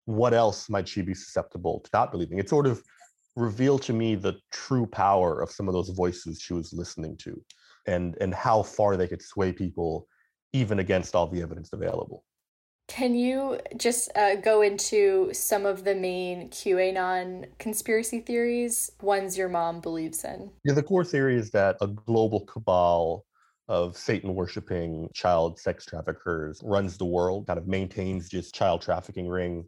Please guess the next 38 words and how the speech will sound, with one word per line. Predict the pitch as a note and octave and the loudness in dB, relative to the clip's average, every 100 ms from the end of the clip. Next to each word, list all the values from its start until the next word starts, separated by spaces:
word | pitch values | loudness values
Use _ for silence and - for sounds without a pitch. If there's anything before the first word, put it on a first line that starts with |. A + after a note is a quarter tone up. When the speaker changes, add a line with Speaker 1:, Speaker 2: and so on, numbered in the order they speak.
| _ _ | _ _
Speaker 1:
and | F2+ E2+ | -8 0
that | F2 E2 | 0 2
a | |
lot | D#2+ D#2+ | 2 2
of | D#2+ - | 0 0
Democrats | C#3 B2+ B2+ B2 A2 - | 0 2 2 2 0 -6
and | F#2 E2 | -12 -10
Hollywood | - G2+ F#2+ F#2+ F2 | 0 2 2 0 0
elites | G#2 A2+ - - - | 0 -2 -4 -12 -10
and | E2 D2+ | -8 -8
celebrities | - F#2+ F#2 F#2+ F#2+ F2+ | -2 0 0 -2 -2 0
and | F2 | 2
all | F2 | 4
that | F2 F2 E2+ - _ _ _ | 4 2 0 -4 _ _ _
are | F2 | -6
part | - G2+ F2+ | 0 0 2
of | |
this | F2 - | -2 -6
group. | - F#2 F2 - _ _ | -4 -2 -2 -6 _ _
And | A2 G#2+ A2+ C3+ | -4 -4 -10 -2
that's | C#3 B2+ | 0 0
the | C3 | 0
main | B2 D3 C#3+ | 0 0 -2
core. | - G2 F2+ E2+ | -2 0 2 2
And | F2+ | 0
then | F2 E2+ - | -4 -6 -10
sort | - G2+ E2+ | -6 -2 -2
of | E2 | 0
that's | G2+ - - - _ _ _ - | 0 0 -8 -20 _ _ _ -6
perched | C3+ - - | -4 -4 0
on | G2+ | 0
this | F#2+ F2+ | 0 0
idea | F#2 F2+ F#2+ F2+ | -2 -2 0 2
that | E2+ E2 | 0 0
Donald | F2+ F2 E2+ - | 0 0 -2 -4
Trump | F2+ D#2+ - - | -4 -4 -8 -10
is | F2 D#2+ D#2+ - - | -6 -4 -6 -14 -14
the | - - - | -10 -10 -10